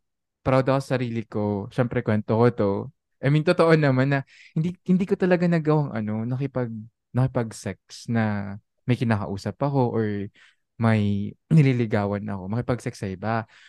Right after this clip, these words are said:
So, yung FUBO ko na yan, parang, alam kasi naming dalawa, pag hindi na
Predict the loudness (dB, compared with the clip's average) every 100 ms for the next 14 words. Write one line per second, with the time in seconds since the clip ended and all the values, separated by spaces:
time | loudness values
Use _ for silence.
0 | 0 2 4 2 0 0 2 2 2 0
1 | -4 -10 -14 0 0 2 -4 _ _ _
2 | 4 4 4 4 4 4 2 2 2 2
3 | -2 -2 -2 -4 -8 -18 _ _ _ 2
4 | 4 4